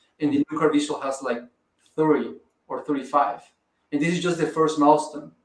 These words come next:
Speaker 1: So when, once we move this one to the next four,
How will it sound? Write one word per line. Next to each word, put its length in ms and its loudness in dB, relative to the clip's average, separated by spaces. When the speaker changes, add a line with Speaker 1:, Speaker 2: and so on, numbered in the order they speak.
Speaker 1:
So 160 2
when, 380 2
once 280 6
we 100 -4
move 320 -2
this 220 -4
one 180 -8
to 160 -4
the 120 -4
next 420 -4
four, 500 -2